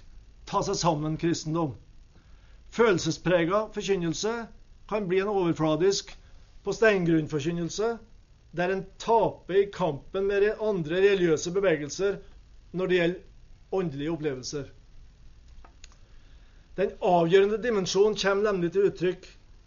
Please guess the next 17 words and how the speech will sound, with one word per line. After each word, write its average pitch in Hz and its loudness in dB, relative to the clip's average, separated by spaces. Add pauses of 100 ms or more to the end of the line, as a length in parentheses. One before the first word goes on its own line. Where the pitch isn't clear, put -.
(160)
og 165 -6
nå 170 -2
kommer 165 -6
min 160 -8
siste 156 -12
tese. 156 -6 (1300)
Tese 151 -8
sju. 139 -8
Læren 170 0
om 165 -2
den 175 -4
trellbundne 156 -2
vilje 180 0
forutsetter 175 -4 (320)
en 170 -4
samvittighetsorientert 156 -6
forkynnelse. 143 -8